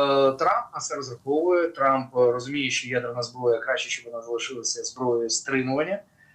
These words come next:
а не використання. І він, до речі, на початку своєї президентської каденції другого терміну казав про те, що, е, треба подумати над ядерним, е, денуклеаризацією Росії. Тобто він про це говорив просто так, знаєте.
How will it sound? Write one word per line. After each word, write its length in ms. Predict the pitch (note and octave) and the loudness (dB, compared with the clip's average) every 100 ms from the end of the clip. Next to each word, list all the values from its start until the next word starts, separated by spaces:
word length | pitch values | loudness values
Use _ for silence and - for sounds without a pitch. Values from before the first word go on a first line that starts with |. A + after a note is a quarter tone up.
| _ - | _ 0
а 140 | D#3 | 2
не 100 | D#3+ | 4
використання. 840 | D#3+ D#3 D#3 - D#3 D3 C#3+ C#3+ C#3 _ - - | 2 4 2 4 4 4 2 -4 -8 _ -20 -6
І 100 | F#3 | -2
він, 120 | D#4 | 2
до 60 | D#4 | 2
речі, 340 | G#3+ G3 F#3+ | 2 2 2
на 100 | E3 | 2
початку 360 | D#3+ D#3 E3+ D3+ | 2 0 0 -2
своєї 380 | - C#3+ C#3 C3+ | 0 4 4 4
президентської 580 | C3+ B2+ C3+ C3 C3 | 2 0 0 0 -4
каденції 500 | B2+ C3 C3 C3 C3+ | -8 -2 -2 -2 -4
другого 260 | B2+ B2 A#2+ | -4 0 2
терміну 340 | D3 F3+ G3 | 2 0 -2
казав 240 | D3+ C#3+ C#3 | -6 -2 -2
про 100 | C3+ | -2
те, 180 | C3+ C3 | -2 0
що, 360 | - D3 C3 B2 | 0 2 2 2
е, 500 | - _ _ - C3 C3 B2+ C3 C3 B2+ B2+ B2+ B2 B2 | -2 _ _ -4 2 4 6 6 6 6 6 6 8 6
треба 240 | C#3 E3 D#3+ | 4 0 -2
подумати 400 | C#3+ C#3+ C3+ B2+ | -4 -2 -4 -4
над 260 | B2 B2 - - | 0 0 0 -8
ядерним, 520 | C3 C3+ C3 C3 B2 A#2+ - B2 | 0 0 0 -4 -6 -10 0 4
е, 760 | A#2 A#2 A#2 A2+ A#2+ - A#2+ | 6 6 4 2 0 0 -2
денуклеаризацією 1000 | C3 E3 E3 D3+ C#3 C3+ C3 C#3+ C3 C3+ B2 | 0 -2 -2 0 0 0 2 2 2 -4 -6
Росії. 340 | B2+ - - _ _ _ _ _ _ _ _ - | -4 -4 -8 _ _ _ _ _ _ _ _ -8
Тобто 580 | C3 - C#3+ C3+ C3+ | -8 0 4 6 6
він 200 | C3 F3+ | 4 2
про 100 | F#3+ | 2
це 140 | E3+ E3 | 2 2
говорив 280 | D3 C#3+ C3+ | 2 0 0
просто 300 | C#3+ - C3+ | -4 -6 -6
так, 260 | B2 G#2 | -4 -6
знаєте. 460 | - A#2 D#3 F3 F#3 | -6 -4 -2 -2 -8